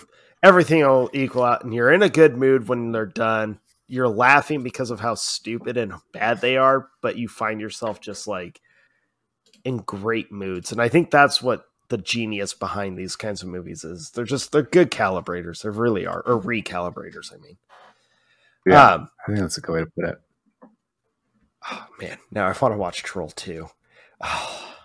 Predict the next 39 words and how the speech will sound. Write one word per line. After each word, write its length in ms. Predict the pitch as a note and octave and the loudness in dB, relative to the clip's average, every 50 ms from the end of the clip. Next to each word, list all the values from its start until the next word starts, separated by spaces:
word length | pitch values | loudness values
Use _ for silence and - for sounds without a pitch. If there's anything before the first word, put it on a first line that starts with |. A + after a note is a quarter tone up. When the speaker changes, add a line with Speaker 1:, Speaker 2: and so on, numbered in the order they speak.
| - - D2 C#2 | -16 -16 -12 -8
Speaker 2:
<laughs> 1160 | E2+ F#2+ E2 D#2 E2+ F2+ E2+ D#2 - G2 F#2 E2 D#2+ G2+ F#2 E2+ D2+ F2+ F2 D2+ - F#2+ F#2+ - - - - - - _ _ _ _ _ _ _ _ - - - - - - - - - - - - - - - - - _ _ _ _ _ _ _ _ _ - | -8 -8 -6 -6 -8 -8 -8 -8 -8 -8 -8 -6 -8 -8 -8 -8 -10 -10 -10 -10 -10 -12 -12 -14 -18 -20 -20 -20 -20 _ _ _ _ _ _ _ _ -18 -16 -16 -16 -16 -20 -20 -20 -20 -20 -20 -20 -20 -20 -20 -20 -20 _ _ _ _ _ _ _ _ _ -10
Maybe 320 | G#2+ G#2+ B2 C#3+ - B2 A#2+ | -4 2 2 4 4 4 2
I 100 | A#2 A#2 | 2 2
know 160 | A#2 B2+ B2+ | 2 2 2
what 200 | A#2 A2 - - | 2 2 -2 -6
we're 60 | A2+ | -12
gonna, 400 | - - A#2 A2 A2 G#2+ G#2 - - | -8 -6 -4 -2 -2 -2 -2 -4 -6
what 180 | - A#2 A#2+ A#2+ | -4 -2 2 4
I'm 140 | A#2+ A#2+ | 4 4
gonna 160 | A#2+ B2 A#2+ A2+ | 4 0 0 0
be 100 | G#2+ A#2 | -4 -2
doing, 400 | A2 B2 B2 B2 A#2+ A#2 A#2 A#2 | 0 2 2 4 2 2 0 0
uh, 360 | A2+ A2+ A2+ A2+ A2 G#2+ G#2 - _ _ _ _ _ _ _ _ _ - | 0 0 0 0 0 -2 -4 -6 _ _ _ _ _ _ _ _ _ -2
after 320 | A#2+ B2 A#2+ - - A#2 | 2 2 2 2 0 0
our 120 | A2+ A2+ A2+ | 0 0 0
little 260 | G#2 A2+ A#2 A2+ A#2 | 0 0 -2 -2 -4
thing 460 | G#2+ - - B2+ A#2 A2+ A2 A2 G#2 - _ _ - | -4 -2 -2 0 0 0 -4 -6 -8 -12 _ _ -16
tomorrow. 540 | - - A#2 B2 C#3 C3 A2+ G2 G2 F#2 _ _ - - - | -10 -6 -4 -2 -2 0 -2 -2 -4 -8 _ _ -20 -20 -18
You 240 | - F#2 A#2 C3 C3 | -10 -6 -4 -4 -2
kids 400 | - - - B2+ A2 G2+ - - | -2 -2 0 0 -2 -2 -4 -6
don't 240 | - - A#2 - - | -4 -2 -2 -2 -2
know 120 | A#2+ A#2 | -2 0
Speaker 1:
Yeah. 220 | G2+ F#2 F2 D#2+ - - - | 2 4 4 4 2 -2 -8
Speaker 2:
yet, 0 | |
but 240 | - - - _ - | -10 -10 -10 _ -6
<laughs> 1040 | - A#2 A#2+ A2+ - - D3 - A3 - - - - G#3 - D3+ - - _ _ - | -4 -4 -4 -4 -6 -8 -2 0 0 0 0 2 0 2 2 0 -4 -6 _ _ -2
well, 140 | - B2 G2+ | -2 0 0
maybe 300 | F#2 F#2+ F2+ G2+ G#2 F#2 | 0 -2 -2 -2 -2 -4
you 40 | F2+ - - F#2+ F2 | -4 -2 -2 -2 -2
do. 180 | - A2 G2 - - - _ _ _ _ _ | 0 -2 -4 -4 -6 -14 _ _ _ _ _
Speaker 1:
<laughs> 420 | _ _ - _ _ - _ _ - | _ _ -20 _ _ -20 _ _ 4
Speaker 2:
Anyways, 420 | C#3+ C#3 C3 A#2 G#2+ G2+ G2 - - _ - - - - - | 6 6 6 6 2 0 -2 -4 -8 _ -20 -20 -16 -2 8
all 160 | - A3+ A#3 | 10 12 12
right, 140 | G#3 D3 G#2 | 12 10 8
my 140 | D#3 E3 F#3 | 8 8 10
number 220 | G3+ G#3 G3+ F#3 | 10 8 8 8
Speaker 1:
Moving 260 | F3 G2 G2 F3+ F3 E3+ | 8 8 8 8 8 8
on. 40 | E3+ | 8
Speaker 2:
four. 300 | D#3 B2+ G2+ - - _ | 8 4 2 0 -6 _